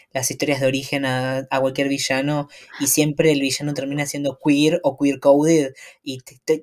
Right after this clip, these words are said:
o sea, está bien que existimos, que estamos acá y que no nos vamos a ir a ningún lado. "We're queer, we're here, get used to it." Pero no es necesario inventar cosas. Bueno, igual to-, está todo mal en Ratched. Empieza con un matrimonio interracial cuando todavía existían las leyes de Jim Crow en Estados Unidos y no estaban permitidos, y que,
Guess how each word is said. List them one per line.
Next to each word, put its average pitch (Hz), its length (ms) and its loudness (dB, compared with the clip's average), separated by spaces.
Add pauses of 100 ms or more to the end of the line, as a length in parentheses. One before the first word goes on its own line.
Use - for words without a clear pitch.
o 139 60 -6
sea, 139 380 -6 (260)
está 175 280 0
bien 175 200 2
que 156 60 -6
existimos, 139 680 -8
que - 80 -10
estamos 147 320 -6
acá 139 220 -2
y 139 40 -2
que 139 80 -4
no 143 60 -4
nos 131 100 -6
vamos 143 200 -6
a 139 40 -6
ir 139 60 -2
a - 20 -8
ningún 139 220 -8
lado. 135 240 -2
"We're 185 360 0
queer, 233 240 2
we're 185 300 2
here, 208 260 4
get 175 240 4
used 202 160 0
to 160 160 0
it." 131 200 -2 (400)
Pero 135 340 0
no 143 100 -2
es 160 80 -2
necesario 139 800 0 (260)
inventar 135 580 -4
cosas. 127 460 -2
Bueno, 180 140 0
igual 233 200 2
to-, - 140 0
está 202 240 -2
todo 208 160 2
mal 143 200 -2
en 127 140 -4
Ratched. 127 320 0
Empieza 170 320 -2
con 156 140 -2
un 156 80 -4
matrimonio 147 440 -4
interracial 139 640 0 (260)
cuando 135 200 0
todavía 131 260 0
existían 147 360 -4
las 131 100 -4
leyes 135 260 -4
de 131 160 -2
Jim 143 240 -6
Crow 143 380 2
en 143 100 -4
Estados 135 300 0
Unidos 143 260 -4
y 147 60 -4
no 131 60 -4
estaban 131 240 -4
permitidos, 123 600 -2
y 131 80 -18
que, 127 160 -6